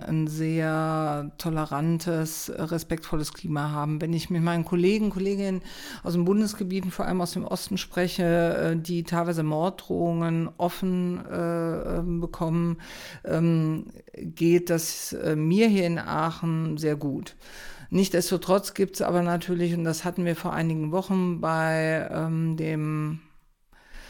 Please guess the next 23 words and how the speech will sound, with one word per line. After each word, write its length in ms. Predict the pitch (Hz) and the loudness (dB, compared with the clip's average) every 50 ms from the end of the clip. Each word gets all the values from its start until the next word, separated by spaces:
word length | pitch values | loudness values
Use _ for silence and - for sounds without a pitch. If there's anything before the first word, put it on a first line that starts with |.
| - - - - | -18 -20 -8 -2
vermeintlich 600 | - 160 160 156 165 190 208 202 196 180 165 - | 0 4 6 6 6 6 6 4 2 0 2 2
rechtsextremen 680 | 185 180 - - 180 180 - - - 185 180 170 170 175 | 0 0 0 -2 -4 -4 -4 -2 0 2 2 2 2 2
Anschlag 420 | - 170 185 185 175 185 180 170 | 0 0 0 0 0 0 0 0
auf 140 | 170 160 160 | 0 -2 -2
das 180 | - 175 170 | -2 -2 -2
Maharaja, 880 | - 170 160 160 160 151 156 156 170 165 - - 202 190 190 185 185 185 - - - - - - - - | 0 0 2 2 2 2 2 0 0 0 0 0 2 4 4 4 2 0 -2 -8 -14 -14 -14 -16 -8 0
ähm, 540 | - 156 170 175 175 175 175 170 170 165 165 | 2 4 6 6 6 6 6 4 2 2 4
dass 360 | - 170 175 170 - - - | 4 4 4 2 0 -6 -4
da, 800 | - - 156 156 160 165 165 170 170 175 175 175 170 170 - - | -2 0 2 2 4 4 4 4 6 6 6 6 6 4 2 2
ähm, 380 | - 165 165 170 165 170 170 160 | 2 2 4 4 4 2 2 0
in 220 | - - 165 170 | 0 0 2 4
den 120 | 180 175 | 4 4
sozialen 540 | 165 170 165 160 - 180 156 156 160 160 160 | 2 0 -2 0 0 0 0 2 2 2 2
Medien 400 | 156 156 160 160 160 160 156 147 | 2 2 2 2 0 0 0 0
wirklich, 560 | 147 156 156 156 - 156 156 156 - - - | 0 0 0 0 0 0 0 0 0 -2 -2
äh, 300 | - - 156 156 151 151 | 0 2 2 2 2 2
sehr 420 | 151 147 151 165 175 175 165 - - | 2 2 4 4 6 6 6 4 2
übel, 760 | - 180 175 175 165 160 160 160 160 160 160 156 151 - - - | 0 0 0 2 2 4 4 4 6 6 4 4 4 2 2 2
ähm, 400 | 156 160 160 165 160 160 160 160 | 2 2 4 4 2 2 2 0
beschimpft, 600 | 175 165 165 - - 196 190 185 185 175 - - | 0 -2 -2 0 2 2 4 4 2 0 -2 -4
verspottet, 960 | - - 170 - - - - 156 165 165 - 170 160 156 160 160 160 - - | -4 -4 -4 -4 -4 -4 0 0 0 2 2 2 2 4 2 0 -2 -4 -4
äh, 580 | 190 - - 165 160 160 156 160 156 156 156 156 | -4 -2 0 2 2 2 2 2 0 0 -2 0
wurde. 640 | 156 156 165 175 196 202 196 202 202 208 214 214 | 2 2 4 4 4 6 6 6 6 4 4 0